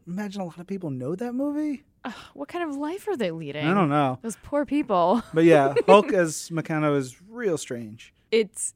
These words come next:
Speaker 2: glorious. <laughs> In all of its hulky, clowny, robotic glory, it is beautiful.
Speaker 1: Yeah.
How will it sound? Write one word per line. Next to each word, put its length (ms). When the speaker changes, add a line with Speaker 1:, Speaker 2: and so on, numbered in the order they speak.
Speaker 2:
glorious. 880
<laughs> 320
In 160
all 220
of 100
its 260
hulky, 580
clowny, 720
robotic 580
glory, 520
it 160
is 300
beautiful. 600
Speaker 1:
Yeah. 240